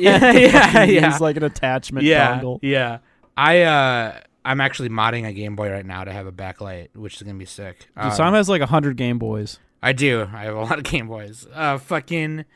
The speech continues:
Speaker 1: I, you know what, man? I'm, I'm gonna go ahead and just say it. No, I think you're right. I think we did,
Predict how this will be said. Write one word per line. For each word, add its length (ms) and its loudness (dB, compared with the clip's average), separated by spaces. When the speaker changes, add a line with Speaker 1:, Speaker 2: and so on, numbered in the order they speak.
Speaker 1:
I, 240 -2
you 260 -10
know 140 -4
what, 160 -2
man? 260 -6
I'm, 260 -10
I'm 140 -8
gonna 140 -6
go 140 -4
ahead 120 -6
and 120 -8
just 180 -12
say 160 -10
it. 80 -14
No, 100 -10
I 140 -10
think 200 -14
you're 120 -12
right. 280 -10
I 60 -16
think 300 -12
we 100 -8
did, 380 -8